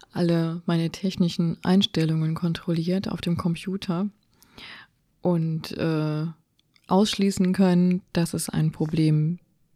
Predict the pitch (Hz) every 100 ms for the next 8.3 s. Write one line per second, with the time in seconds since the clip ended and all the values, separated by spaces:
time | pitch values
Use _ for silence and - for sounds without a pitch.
0 | _ 160 233 208 - 156 165 170 165 165
1 | 160 - 185 180 175 175 175 - 175 -
2 | 170 170 170 170 170 - 175 165 - -
3 | 170 165 165 160 170 165 160 - 170 -
4 | 170 165 165 170 185 - 175 175 196 -
5 | 170 170 175 - 180 180 180 175 180 185
6 | - - - - - - - - - -
7 | _ - 208 220 190 190 175 - 226 233
8 | 202 202 208